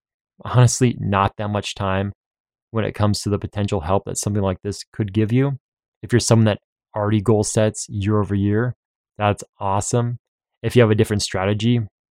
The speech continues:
I would love to hear about it. I'm always looking at ways to improve my strategy. I've got it down to something that works for me,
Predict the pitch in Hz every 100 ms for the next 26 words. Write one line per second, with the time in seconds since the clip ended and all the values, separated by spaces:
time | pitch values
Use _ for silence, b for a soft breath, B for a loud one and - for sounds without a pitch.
0 | _ _ 104 110 104 104 92 85 101 107
1 | 113 139 - _ _ 104 - 107 107 101
2 | 107 110 101 92 101 101 - 92 - -
3 | 107 104 - 90 95 - 107 98 98 104
4 | 104 98 _ _ _ _ _ - 95 113
5 | 104 110 104 104 98 - _ - 107 -
6 | 110 110 101 95 117 - - 104 95 104
7 | 143